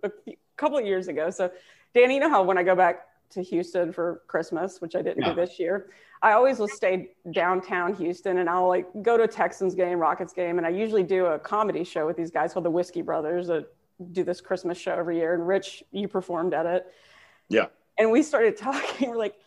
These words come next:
Speaker 1: "We should go," and, like, my mom was gonna come get me, and then we were gonna go up to my sister's. I was like, "Oh, we should all go have dinner together." And Rich and I start talking about, like, "Well, get ready, 'cause my mom is,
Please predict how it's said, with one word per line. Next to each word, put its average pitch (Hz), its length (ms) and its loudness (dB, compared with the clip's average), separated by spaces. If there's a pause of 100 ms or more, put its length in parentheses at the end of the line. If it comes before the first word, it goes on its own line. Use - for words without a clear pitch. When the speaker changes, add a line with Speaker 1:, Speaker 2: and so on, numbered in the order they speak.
(380)
Speaker 1:
"We 302 160 4
should 370 260 -2
go," 196 200 4
and, 202 100 2
like, 165 340 -2 (800)
my 220 180 4
mom 226 260 4
was 233 100 -2
gonna 202 160 2
come 180 260 0
get 175 140 2
me, 175 80 2
and 180 80 2
then 175 80 0
we 165 80 -4
were 165 60 -4
gonna 170 120 -2
go 165 80 0
up - 120 -4
to 175 80 -6
my 156 80 0
sister's. 208 360 -4
I 190 60 0
was 185 60 0
like, 190 140 -2
"Oh, 339 120 2
we 285 100 0
should 233 140 -2
all 190 100 4
go 196 120 2
have 170 180 -2
dinner 247 260 2
together." - 480 -10 (540)
And 196 280 2
Rich 226 340 0
and 277 80 -4
I 214 100 0
start - 400 -2
talking 175 360 -2
about, 170 200 -2
like, 147 220 -4 (200)
"Well, 180 200 2
get 226 200 4
ready, 170 260 4
'cause 190 180 -10
my 170 160 2
mom 170 520 -4 (400)
is, - 540 -8